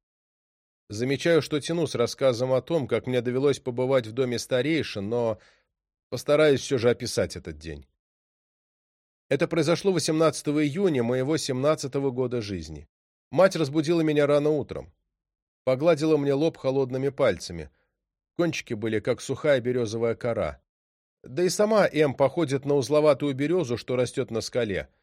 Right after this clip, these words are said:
Иногда она сутулится, словно покорно склонилась перед Господом, а иногда ощупывает ветками всё вокруг, словно хочет обязательно знать, что происходит.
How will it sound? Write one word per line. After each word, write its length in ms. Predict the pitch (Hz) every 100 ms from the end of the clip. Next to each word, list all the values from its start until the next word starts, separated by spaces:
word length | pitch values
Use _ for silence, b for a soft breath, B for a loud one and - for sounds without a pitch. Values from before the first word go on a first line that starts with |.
| _ _ _ _ _ _
Иногда 340 | 143 165 165 233
она 140 | 220
сутулится, 580 | 190 226 240 202 131 139
словно 320 | - 160 147
покорно 520 | 135 160 - 196 170
склонилась 520 | 151 - 156 160 151 -
перед 300 | 156 160 151
Господом, 600 | 143 107 - 92 87 - _
а 160 | 120 135
иногда 440 | 139 131 165 160
ощупывает 600 | 117 - 156 139 131 127
ветками 440 | 127 151 - 139 135
всё 260 | - 156
вокруг, 400 | 143 135 185 196
словно 320 | - 151 147
хочет 340 | 139 170 - -
обязательно 600 | 139 139 165 - 147 143
знать, 300 | 110 139 180
что 240 | - 151
происходит. 920 | 151 151 147 - - 95 78 62 -